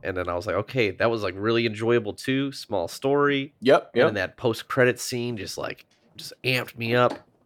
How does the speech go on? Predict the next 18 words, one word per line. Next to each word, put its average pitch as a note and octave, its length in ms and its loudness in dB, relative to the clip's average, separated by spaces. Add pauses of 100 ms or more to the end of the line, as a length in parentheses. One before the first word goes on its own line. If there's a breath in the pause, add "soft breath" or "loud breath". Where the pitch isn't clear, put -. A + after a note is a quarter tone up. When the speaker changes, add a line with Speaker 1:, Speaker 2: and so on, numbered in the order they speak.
(100)
Speaker 1:
Captain B2 420 0
Marvel, A#2 560 2
I F2 140 0
love G#2+ 380 4
that A2 200 4
movie. G#2 240 -4
I G#2 120 -4
saw A2 260 0
that G#2 180 0
the G2+ 60 -10
most G2 420 -4
in G#2 60 -14
the F#2+ 100 -10
theater G2+ 420 -6
than F#2 140 -8
I E2 180 -8
ever G#2 280 -2
did. F#2+ 360 -4